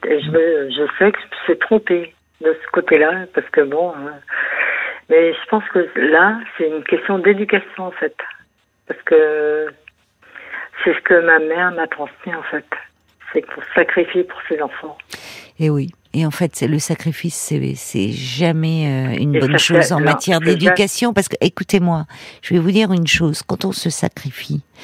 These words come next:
Speaker 2: quand en fait, se sacrifier, ça veut dire qu'on renonce à soi. Ça, c'est que ça va très loin, le sacrifice. Euh,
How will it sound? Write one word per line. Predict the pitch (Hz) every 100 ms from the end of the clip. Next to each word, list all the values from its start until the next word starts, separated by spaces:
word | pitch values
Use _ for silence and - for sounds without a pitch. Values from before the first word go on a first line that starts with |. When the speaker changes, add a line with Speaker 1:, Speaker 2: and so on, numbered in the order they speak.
| - - -
Speaker 2:
quand | 151
en | 175
fait, | - 208 -
se | 147 208
sacrifier, | - 220 - 208 - 240
ça | - 180
veut | 165
dire | 175 185
qu'on | 180
renonce | 151 175 175 175 -
à |
soi. | 156 - 165 160
Ça, | - 147 - - -
c'est | - 175
que | -
ça | - 160 - 147
va | 151
très | 196 202
loin, | 202 247
le | 202
sacrifice. | - 160 - 143 - 147 - - - - - - -
Euh, | 175 156 151 147